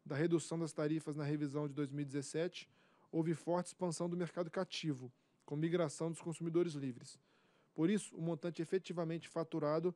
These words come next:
acabou sendo significativamente maior que o previsto,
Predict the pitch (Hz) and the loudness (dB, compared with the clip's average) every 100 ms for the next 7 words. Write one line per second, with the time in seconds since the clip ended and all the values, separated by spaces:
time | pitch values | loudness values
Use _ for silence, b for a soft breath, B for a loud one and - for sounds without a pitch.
0 | b b b - 147 160 156 175 - 170 | b b b -16 -2 0 2 2 2 -2
1 | 156 - 196 208 - 180 - 170 170 160 | -4 -4 -2 -2 -2 -4 -2 0 0 0
2 | 170 160 160 170 180 170 139 117 - | 2 2 0 0 4 4 2 -8 -14